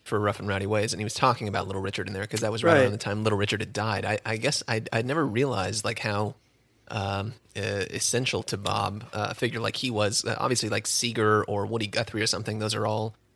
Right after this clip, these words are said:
Speaker 1: mythologized as, like, his, his idols, his direct progenitors. But someone like Little Richard isn't, isn't often mentioned when we're thinking of, like, you know, Bob's,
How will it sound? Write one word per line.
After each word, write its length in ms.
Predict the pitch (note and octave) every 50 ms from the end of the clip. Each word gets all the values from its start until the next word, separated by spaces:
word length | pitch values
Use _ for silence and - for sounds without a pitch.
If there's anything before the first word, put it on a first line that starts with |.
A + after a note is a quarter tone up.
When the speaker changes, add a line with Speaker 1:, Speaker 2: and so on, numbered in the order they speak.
| _ -
Speaker 1:
mythologized 680 | A#2 - - G#2+ G#2+ G#2 F#2+ G#2+ G#2 G2+ G2+ G2+ F#2+ G2+
as, 160 | G#2 G#2+ A2
like, 180 | - - A#2+ -
his, 600 | - - B2 A2 G#2+ G#2 G#2 G2+ - - - - - _ _ _
his 160 | - C3+ A2+ G#2
idols, 340 | - G2+ G#2 G2 G#2 G#2+ -
his 140 | A#2+ A2 G#2
direct 340 | - G2 G2+ G2 G#2 -
progenitors. 580 | - - G#2 G#2 - G#2+ G#2+ G#2+ G#2+ G2+ G2+ -
But 120 | - G#2+
someone 220 | - - C#3 C#3 B2
like 140 | G#2+ G2+ -
Little 160 | A#2+ A#2 A2
Richard 240 | A#2 B2 - A2+ A2
isn't, 220 | A#2+ - A#2 - _ _ _ _ _ _ _ _ _ -
isn't 180 | D#3 D#3+ D3 - - -
often 720 | B2+ C3 - - - A#2 G#2+ G#2 G#2 G#2 G#2 G2 G#2 G#2
mentioned 480 | G#2+ G#2+ A2 G#2+ - G#2+ G#2 G#2 A2 G#2
when 160 | G#2+ G#2 G#2+
we're 80 | G#2
thinking 340 | G#2+ - G2 G#2+ A#2+ A2 -
of, 120 | A2 G2+ A2
like, 340 | A2+ A2+ A2+ A2 - -
you 80 | - A2
know, 160 | G#2 G#2+ - -
Bob's, 640 | - A#2+ - A2+ A#2+ - A#2+ G#2 A2 - - - -